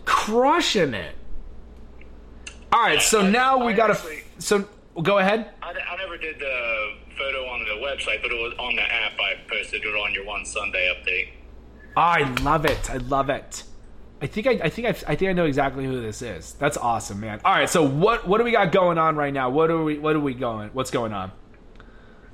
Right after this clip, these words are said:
Speaker 2: Like I said, I'm just, you know, I'm at about twenty-one hundred calories a day,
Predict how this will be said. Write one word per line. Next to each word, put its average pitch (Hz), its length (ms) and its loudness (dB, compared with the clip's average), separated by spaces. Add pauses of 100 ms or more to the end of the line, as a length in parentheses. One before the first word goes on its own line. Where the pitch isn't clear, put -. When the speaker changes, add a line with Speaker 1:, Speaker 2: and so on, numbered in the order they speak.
(420)
Speaker 2:
Like 247 180 -2
I 185 60 -2
said, 143 200 -4
I'm 127 160 -4
just, 127 220 -8
you 131 420 -4
know, 120 60 0
I'm 117 280 -6 (720)
at 127 200 -2 (280)
about 113 280 -2
twenty-one 135 380 -2
hundred 123 220 -2
calories 113 460 0
a 104 100 -6
day, 104 380 0